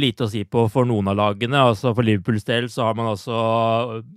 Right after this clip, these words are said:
beseiret P S G på veien her, Bayern og Barcelona.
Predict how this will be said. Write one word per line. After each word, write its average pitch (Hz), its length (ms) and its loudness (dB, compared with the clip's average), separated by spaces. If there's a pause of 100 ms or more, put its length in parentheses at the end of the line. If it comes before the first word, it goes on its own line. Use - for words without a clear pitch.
(160)
beseiret 117 500 -2
P 120 140 0
S 120 180 0
G 110 300 -2
på 123 160 -4
veien 113 320 2
her, 131 240 0
Bayern 120 960 -2
og 120 480 2
Barcelona. 120 800 2